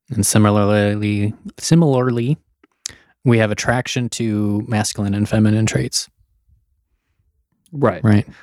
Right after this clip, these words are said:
Speaker 1: I may be, like, sexually attracted only to females, but also I have, like, a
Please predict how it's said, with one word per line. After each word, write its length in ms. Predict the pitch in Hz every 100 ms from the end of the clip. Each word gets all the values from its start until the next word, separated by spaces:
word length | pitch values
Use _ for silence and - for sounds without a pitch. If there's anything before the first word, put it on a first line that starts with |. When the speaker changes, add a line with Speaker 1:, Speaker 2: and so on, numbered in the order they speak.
| -
Speaker 1:
I 100 | 117
may 160 | 120 117
be, 320 | 113 107 107
like, 240 | 107 101 -
sexually 400 | - 156 - 135
attracted 400 | 123 131 - 123
only 240 | 127 131 120
to 120 | 120
females, 440 | 120 113 110 107
but 140 | 101 113
also 420 | 113 - 110 107
I 460 | 104 104 104 107 104 - _
have, 560 | - 104 101 101 104 -
like, 200 | 101 101
a 320 | 104 98 101